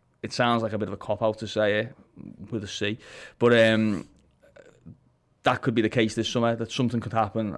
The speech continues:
You know, you look at a Trent injury, or you look at a, a, an Alisson injury, or what, whatever it may be. God forbid not. But that's when, that's when things can suddenly, suddenly wear into action.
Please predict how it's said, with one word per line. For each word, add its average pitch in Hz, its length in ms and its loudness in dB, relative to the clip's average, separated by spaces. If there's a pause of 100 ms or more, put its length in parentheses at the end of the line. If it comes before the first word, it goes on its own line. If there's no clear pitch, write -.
You 98 60 -8
know, 101 340 -4
you 104 120 -4
look 104 180 -4
at 104 300 0 (160)
a 92 60 -12
Trent 101 360 -8
injury, 101 520 -6
or 98 100 -8
you 92 120 -6
look 101 220 -4
at 101 80 0
a, 95 600 -4
a, 95 60 -8
an 98 120 -4
Alisson 107 380 -4
injury, 101 320 -4
or 101 100 -2
what, 120 240 6
whatever 127 300 6
it 107 80 4
may 110 200 4
be. 101 200 0
God 123 300 2
forbid 107 260 0
not. 98 280 -4 (380)
But 110 120 0
that's 107 200 0
when, 107 280 -2
that's 107 180 -2
when 104 140 -2
things 104 240 -6
can 101 120 -6
suddenly, 98 440 -4
suddenly 98 320 -8
wear 98 240 -4
into 95 240 -8
action. 101 320 -12